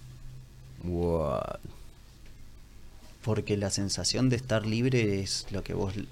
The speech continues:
Speaker 2: la tenés, cuando vos te sentís libre de alguna manera, claro, estamos llenos de sesgos,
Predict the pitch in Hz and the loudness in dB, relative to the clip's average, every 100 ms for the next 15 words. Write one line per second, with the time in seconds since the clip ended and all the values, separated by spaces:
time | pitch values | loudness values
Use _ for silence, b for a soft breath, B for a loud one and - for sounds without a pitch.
0 | - - 101 98 98 107 110 104 98 127 | -10 -2 -2 0 2 2 2 2 4 2
1 | 127 104 95 - 117 104 117 139 107 92 | 2 0 0 0 0 4 6 6 6 2
2 | 90 104 98 92 101 113 - 113 123 85 | 0 0 0 -2 0 0 0 2 2 0
3 | B B B 113 147 - 110 110 95 92 | B B B 6 6 6 4 4 4 4
4 | - 127 131 131 - | 8 8 6 6 6